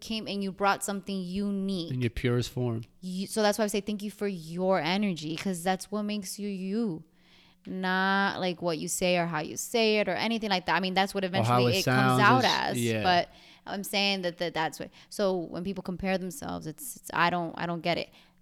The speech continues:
Speaker 1: I've learned, I've, <laughs> I've compared myself so much. Oh my God, I've done that so much in my life. But I'm getting, I'm getting to the point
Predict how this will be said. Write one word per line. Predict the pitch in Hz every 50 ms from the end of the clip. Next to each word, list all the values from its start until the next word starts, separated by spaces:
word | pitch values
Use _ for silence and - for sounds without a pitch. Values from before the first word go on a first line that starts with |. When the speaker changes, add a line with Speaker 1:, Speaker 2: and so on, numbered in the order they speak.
| _ _ -
Speaker 1:
I've | 196 196 196 202 175
learned, | 175 165 165 170 165 156 -
I've, | - 180 202 190 - - - - -
<laughs> | -
I've | 175 165 160 156 - -
compared | - 220 190 190 190 180
myself | 180 180 175 - - 175 160
so | 165 - - 180 175
much. | 175 175 175 170 - - - - _ _
Oh | 190 190
my | 180 165
God, | 165 170 165 - - -
I've | - 202 190 185
done | 196 190 185
that | 185 185 -
so | - - - - 180 175
much | 180 185 180 - -
in | -
my | - 69 69
life. | - - - - - _ _ _ _ _ _ _ _ _ _ _ _ _ _ _ _ _ _ _ _ _ _ _ _
But | 190 190
I'm | 185 185 185 180 185 190 190
getting, | 175 196 202 202 196 190 -
I'm | - 175 180 180 175
getting | 170 196 202 202 190 185 175 170 175 165 160 - _
to | - - 160
the | 156 156
point | 151 - - 165 165 170 165 -